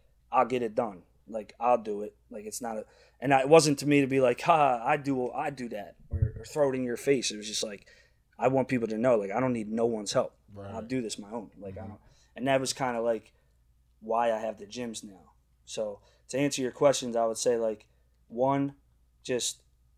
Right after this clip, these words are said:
Speaker 1: trying to be, like, the ultimate leader, and that, that definitely applied to after basketball.
Speaker 2: Easily.
Speaker 1: And then two would be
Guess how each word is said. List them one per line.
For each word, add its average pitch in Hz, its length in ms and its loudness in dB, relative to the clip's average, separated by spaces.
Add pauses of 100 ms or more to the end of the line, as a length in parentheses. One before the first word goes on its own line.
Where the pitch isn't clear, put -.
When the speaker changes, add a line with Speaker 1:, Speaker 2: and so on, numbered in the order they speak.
(300)
Speaker 1:
trying 127 240 -2
to 117 60 -4
be, 120 240 -6
like, 110 420 -4
the 113 80 -8
ultimate 117 500 -6
leader, 131 380 -4 (600)
and 117 140 -10
that, 117 280 -4
that 113 220 -2
definitely 110 300 -4
applied 110 400 -4
to 104 280 -8 (400)
after 113 300 -4
basketball. 107 640 -6
Speaker 2:
Easily. 92 560 -10 (160)
Speaker 1:
And 113 240 -6
then 104 300 -8 (180)
two 135 300 -2
would 117 200 -6
be 110 340 -8